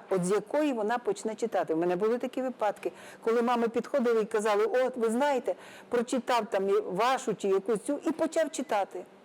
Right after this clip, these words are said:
Я знаю багато таких випадків. Тому, е, фестивалі книжкові не треба, е,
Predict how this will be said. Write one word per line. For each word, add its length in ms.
Я 180
знаю 240
багато 340
таких 320
випадків. 500
Тому, 340
е, 440
фестивалі 720
книжкові 760
не 260
треба, 600
е, 380